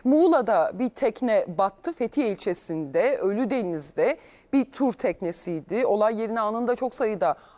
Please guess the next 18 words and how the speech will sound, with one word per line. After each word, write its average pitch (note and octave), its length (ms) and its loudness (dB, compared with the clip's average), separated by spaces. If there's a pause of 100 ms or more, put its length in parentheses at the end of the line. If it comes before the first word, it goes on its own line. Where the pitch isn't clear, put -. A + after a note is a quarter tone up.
(100)
ambulans G#3+ 480 0
sevk F3 320 -4
edildi. F#3+ 720 -4
Görüntüleri F#3+ 720 -2
getiriyoruz. E3 440 -2
Bir A3+ 100 -2
fotoğraf G#3+ 540 -2
karesi. F3+ 580 -4 (580)
Burası A3 360 2
Muğla'nın G#3+ 1120 -2
Fethiye A3+ 400 -2
ilçesi, - 600 -6
Ölüdeniz, G3 760 0
dünyaca G#3 500 2
ünlü D#3 280 -4
Ölüdeniz'de F3+ 960 -2 (1600)
öğle A#3 260 4
saatlerinde F3+ 1120 0